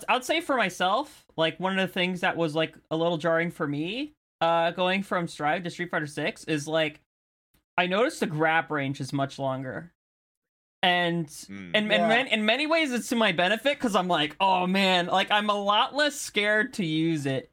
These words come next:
Speaker 1: in Street Fighter Six, 'cause I feel like with Strive, I'm very scared about using the grab button, 'cause,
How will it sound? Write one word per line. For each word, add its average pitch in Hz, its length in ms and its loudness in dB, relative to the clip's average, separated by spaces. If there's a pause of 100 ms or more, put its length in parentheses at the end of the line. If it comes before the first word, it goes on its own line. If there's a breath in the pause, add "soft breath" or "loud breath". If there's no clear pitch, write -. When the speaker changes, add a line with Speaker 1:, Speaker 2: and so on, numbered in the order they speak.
(420)
Speaker 1:
in 151 400 0
Street 165 280 -2
Fighter 147 240 0
Six, 147 320 -8
'cause 175 100 -2
I 190 80 2
feel 226 160 0
like 302 160 2
with 240 140 0
Strive, 202 560 0
I'm 202 260 2
very 180 460 0
scared 147 600 -2 (280)
about 165 340 2
using 170 380 2
the 160 80 2
grab 151 340 2
button, 226 220 0
'cause, 180 160 -2